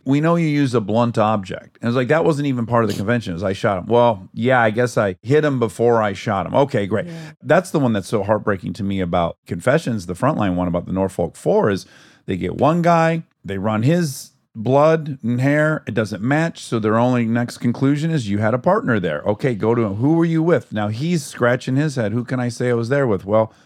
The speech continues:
Speaker 1: there's a guy I know from the Navy base. Let's bring him in." What these four poor young men had in common is clearly an incredible fear of authority. They had some compromised mental faculties, a couple of them. And they go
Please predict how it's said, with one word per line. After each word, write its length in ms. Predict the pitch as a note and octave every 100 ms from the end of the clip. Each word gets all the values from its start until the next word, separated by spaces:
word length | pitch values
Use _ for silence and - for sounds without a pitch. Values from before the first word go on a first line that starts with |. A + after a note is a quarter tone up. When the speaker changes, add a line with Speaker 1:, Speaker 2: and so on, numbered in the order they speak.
| _
Speaker 1:
there's 80 | G#2
a 60 | G#2+
guy 220 | C3 D3+
I 60 |
know 180 | D3 C#3
from 180 | B2 B2
the 100 | A2+
Navy 320 | A#2 C3 B2
base. 440 | A2+ A#2+ A#2+ - - _ _ _ _
Let's 220 | D3 C#3+
bring 280 | - F3 E3+
him 200 | G3 G3+
in." 180 | C#3 E2 _ _
What 220 | C#3 D3
these 240 | D3+ C#3 -
four 480 | - G3 A3 D3+
poor 720 | B2 - D#3+ F#3 D3 A#2 F2 -
young 260 | B2+ D3+
men 440 | C3 D3 D3 A#2+ A#2
had 240 | A2+ A#2+
in 140 | A#2+ E2+
common 480 | A2 D#3+ G3+ A2+ G#2
is 240 | G2 - _ -
clearly 540 | - D3 G3+ E3+ A#2
an 140 | G2 F#2+
incredible 580 | F2+ - D3 D3+ A#2
fear 320 | - - B2+ B2
of 80 |
authority. 720 | F#2+ - A2 A2 A#2+ B2 C#3 C#3 _
They 160 | F#2+ G2+
had 200 | G#2+ G2+
some 380 | - F#2+ E2+ - _ _
compromised 720 | - A#2+ B2 C3 B2 G#2+ F2+
mental 400 | G2+ B2 C#3+ C#3
faculties, 720 | D#3+ D3 C#3+ D3+ D#3+ D#3+ D3
a 40 | C#3
couple 320 | D3+ C#3+ D3
of 120 | C#3+
them. 220 | D#3 E3 - _ _ _ -
And 160 | C#3+
they 120 | G3
go 220 | A#3 C4